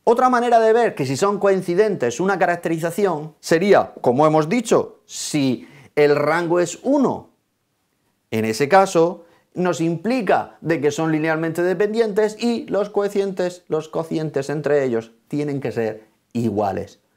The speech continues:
Ahí tenemos una caracterización de que los planos son coincidentes, que en ese caso hemos añadido un término más. El D S uno partido por D sub dos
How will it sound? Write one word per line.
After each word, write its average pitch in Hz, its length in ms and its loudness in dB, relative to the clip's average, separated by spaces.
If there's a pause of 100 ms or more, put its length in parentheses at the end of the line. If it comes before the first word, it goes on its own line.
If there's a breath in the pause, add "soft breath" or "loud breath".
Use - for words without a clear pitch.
(140)
Ahí 131 180 -2
tenemos 147 420 -4
una 165 200 -4
caracterización 151 880 -6
de 180 160 -2
que 180 80 -4
los 165 160 -6
planos 170 320 -4
son 160 180 -6
coincidentes, 98 920 -8 (500)
que 110 120 0
en 110 100 -2
ese 113 180 -6
caso 135 560 -4
hemos 139 260 -6
añadido 104 380 -4
un 98 80 -8
término 101 340 -6
más. 117 220 -6 (560 soft breath)
El 104 160 -4
D 113 80 0
S 123 120 -6
uno 135 260 -2
partido 120 300 -6
por 98 140 -8
D 110 140 -6
sub 135 160 -8
dos 147 260 -2